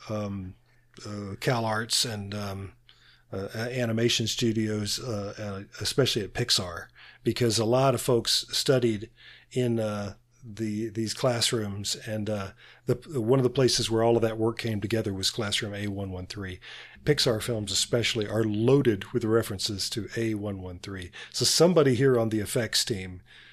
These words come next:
uh, had to have been one of those, one of those people, 'cause they could not resist making this train's number A one one three.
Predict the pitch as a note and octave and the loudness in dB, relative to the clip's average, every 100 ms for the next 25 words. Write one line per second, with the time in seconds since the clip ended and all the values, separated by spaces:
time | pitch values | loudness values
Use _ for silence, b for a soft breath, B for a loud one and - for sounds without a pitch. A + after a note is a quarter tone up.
0 | B - F#2+ F2+ - D#3+ B2+ A#2+ A2+ G#2 | B -12 -12 -12 2 2 4 2 0 -2
1 | G#2 G#2 G2+ G2 F#2+ - - G#2+ G2 F#2 | -2 -4 -4 -6 -2 -2 -2 -6 -6 -6
2 | - - F2 - F2 - - A2+ - G2+ | -6 -6 -8 -10 -16 -16 -4 -2 -2 -2
3 | - A#2 G#2 G2+ G2+ A2 - G#2 G2 G2 | -2 0 -2 -4 -2 0 -2 -4 -6 -8
4 | F#2 - - G#2 F#2+ F#2+ G#2 F#2+ - G#2 | -4 -4 -2 -4 -6 -6 -6 -8 -8 -8
5 | F#2+ F2+ F2+ F2+ E2 - F2 F2 A2 | -8 -10 -10 -10 -12 -14 -14 -14 -14